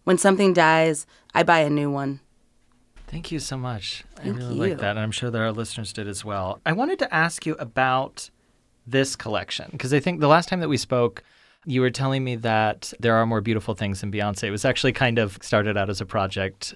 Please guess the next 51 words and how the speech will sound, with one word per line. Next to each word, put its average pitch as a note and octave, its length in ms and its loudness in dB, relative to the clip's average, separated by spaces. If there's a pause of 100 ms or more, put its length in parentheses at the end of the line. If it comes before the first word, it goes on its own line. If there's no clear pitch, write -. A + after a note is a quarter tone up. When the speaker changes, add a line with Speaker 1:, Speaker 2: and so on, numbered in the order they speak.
Speaker 2:
where A2+ 120 2
you G#2+ 160 2
had, G#2+ 280 0
I G#2+ 120 -2
can't - 240 -2
remember A2+ 300 -4
who G2+ 100 -6
the G2 80 -6
friend G#2 300 -4
was A2 360 0 (100)
or B2 200 6
what A#2+ 160 4
Speaker 1:
Mm-hmm. D#3 100 -4
Speaker 2:
he C3+ 140 6
had A2 220 0
to A2 100 -4
write G2+ 180 0
about, F#2 400 0
but A#2+ 80 0
it's G2+ 140 -4
like, G#2+ 200 0
"I'll D3 120 8
write D#3+ 160 10
a D#3 60 6
book C#3+ 180 2
about B2+ 220 4
Beyonce, A2+ 520 2
you A#2 160 0
write A#2 200 2
a G#2+ 40 0
book G#2+ 200 -2
about G2 400 0 (100)
this G2+ 160 -4
other F2 220 -2
thing." - 400 -8
Speaker 1:
It E3 60 0
was F3+ 140 2
Lady E3+ 220 4
Gaga. F3 380 2
Speaker 2:
It - 40 4
was C#3+ 140 6
Lady E3 180 12
Gaga. D#3+ 520 6
Speaker 1:
<laughs> - 20 4
Just G3+ 220 6 (100)
to G3+ 80 10
date G3 400 8
the F#3 100 4
whole E3+ 440 8
Speaker 2:
<laughs> G#3+ 80 2
Speaker 1:
project. G#3 720 10